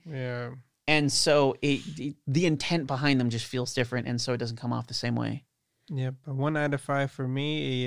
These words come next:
Speaker 1: It's a, it's a solid three. I most likely will finish it 'cause
Speaker 2: Yeah, same.
Speaker 1: I do like the gory shit.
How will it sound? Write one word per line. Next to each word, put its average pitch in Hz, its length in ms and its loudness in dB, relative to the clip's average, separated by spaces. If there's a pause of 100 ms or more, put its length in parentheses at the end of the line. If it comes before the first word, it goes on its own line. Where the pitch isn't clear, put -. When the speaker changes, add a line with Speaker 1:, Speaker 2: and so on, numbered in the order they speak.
(140)
Speaker 1:
It's 127 240 -8
a, 131 220 0
it's - 200 -6
a 131 40 -6
solid 143 520 2
three. 156 540 0
I 143 180 4
most 135 600 2
likely 160 320 0
will 135 120 -2
finish 123 400 -6
it 139 200 -4
'cause 123 320 -4
Speaker 2:
Yeah, 151 180 8
same. 120 340 2
Speaker 1:
I 131 120 2
do 131 320 2
like 135 340 0 (100)
the 135 160 -2
gory 123 380 0
shit. 127 420 -2